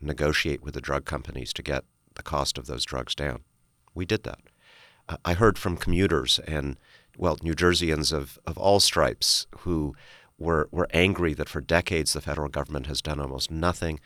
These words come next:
to help us fix and repair our infrastructure, particularly big projects like the Gateway Tunnel. And I went to Washington, helped pass the biggest investment in American infrastructure in this country's history. I heard from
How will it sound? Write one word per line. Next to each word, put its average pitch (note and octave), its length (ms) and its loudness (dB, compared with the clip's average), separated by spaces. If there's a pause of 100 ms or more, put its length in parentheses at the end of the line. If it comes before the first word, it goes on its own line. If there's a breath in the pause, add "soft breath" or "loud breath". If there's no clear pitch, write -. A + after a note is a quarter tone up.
(280 soft breath)
to - 80 -8
help D#2 320 -2
us D2 160 0
fix - 340 -2
and D2 160 -6
repair C2+ 460 -4 (340 soft breath)
our C#2+ 160 0
infrastructure, - 720 -6
particularly D#2 580 -4
big C#2+ 240 -4
projects C2+ 540 -2
like B1+ 220 -4 (400 soft breath)
the D2+ 100 -4
Gateway D2 380 2
Tunnel. C#2+ 380 -4 (520 soft breath)
And D2 460 0 (280)
I D#2 120 2
went D#2 220 2
to F#2 80 0
Washington, E2+ 600 0 (280 soft breath)
helped - 320 0
pass D2 440 0 (160)
the B1+ 80 -6
biggest D#2+ 400 0
investment C2+ 500 -4 (360 soft breath)
in D2+ 80 -6
American C#2 400 -2
infrastructure C2 640 -6
in B1 80 -10
this A#1 160 -4
country's - 400 -8
history. - 380 -10 (540 soft breath)
I - 60 -4
heard F2 220 4
from F2 240 0